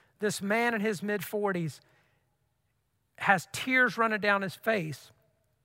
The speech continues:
And he says, "I'm tired of it. I'm tired of it. All my life,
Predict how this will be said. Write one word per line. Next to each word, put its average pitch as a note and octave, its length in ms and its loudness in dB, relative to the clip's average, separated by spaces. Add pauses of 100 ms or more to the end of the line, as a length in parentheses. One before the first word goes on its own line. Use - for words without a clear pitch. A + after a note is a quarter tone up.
(580)
And G#3+ 120 0
he F#3+ 60 0
says, G3 260 -2
"I'm G3+ 140 -4
tired A#3 380 0
of D#3 100 -6
it. - 120 -12 (1400)
I'm G3+ 120 0
tired A3 420 6
of D#3 80 -2
it. D#3 80 -6
All A#3 300 6
my C4 200 12
life, G3 640 4